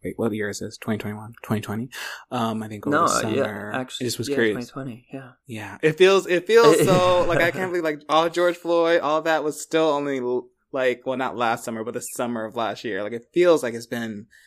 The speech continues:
Speaker 1: God, years. Um, but just curious, uh, what, how you kind of felt about, like, um, his legacy and things like that. Especially, we were talking about, um, Sylvia Rivera for, um,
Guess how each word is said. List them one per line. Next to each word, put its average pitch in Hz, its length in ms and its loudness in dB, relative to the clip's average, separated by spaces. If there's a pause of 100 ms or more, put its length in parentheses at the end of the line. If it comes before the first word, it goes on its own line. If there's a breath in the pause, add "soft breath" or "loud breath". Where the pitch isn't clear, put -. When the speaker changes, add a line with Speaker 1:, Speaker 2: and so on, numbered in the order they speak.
(180 soft breath)
Speaker 1:
God, 120 360 -8 (120)
years. 135 520 0 (380 loud breath)
Um, 113 760 0 (280 soft breath)
but 160 160 6
just 143 180 0
curious, 131 420 6
uh, 113 220 0
what, 123 440 -2
how 117 140 -6
you 120 160 -2
kind 120 120 -4
of 117 80 -8
felt 110 180 -2
about, 101 200 -6
like, 90 260 -10
um, 98 220 -10
his 120 260 -8
legacy 110 380 -10
and 107 140 -10
things 110 240 -12
like 110 180 -12
that. 107 220 -4
Especially, 117 340 -4
we 123 240 -2
were 120 140 0
talking 120 320 -2
about, 104 240 -4
um, 104 160 -8
Sylvia 113 300 -2
Rivera 104 460 -2
for, 101 360 -6
um, 98 300 -10